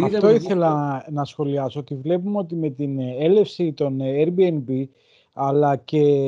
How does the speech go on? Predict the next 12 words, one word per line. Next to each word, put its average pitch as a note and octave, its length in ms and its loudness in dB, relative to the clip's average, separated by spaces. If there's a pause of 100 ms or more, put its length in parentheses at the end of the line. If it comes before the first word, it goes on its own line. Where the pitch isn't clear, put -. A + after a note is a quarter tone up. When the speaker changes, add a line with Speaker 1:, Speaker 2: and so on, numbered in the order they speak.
(220)
Speaker 1:
με C#3 260 -4
την, C3+ 300 -6
ε, C3 280 -4
άνοδο C#3 920 0
τα C3+ 260 -2
τελευταία B2+ 400 -2
χρόνια C#3+ 500 -4 (400)
της, D3 380 -6
ε, C3 640 0
τουριστικής, C3+ 840 -4
ε, C#3 300 0
έλευσης D3+ 760 0